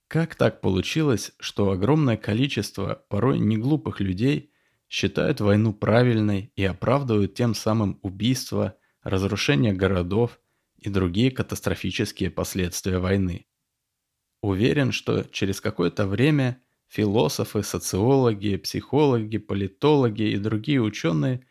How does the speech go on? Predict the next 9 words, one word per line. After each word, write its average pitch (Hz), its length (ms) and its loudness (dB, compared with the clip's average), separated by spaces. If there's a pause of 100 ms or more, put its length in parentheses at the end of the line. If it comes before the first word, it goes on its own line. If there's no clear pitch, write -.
(200)
напишут 110 520 -2
много 113 360 2
трудов 98 440 -2
на 92 200 -2
эту 85 180 -6
тему. 90 480 -4 (720)
А 101 100 -2
для 92 220 -4
меня 117 520 0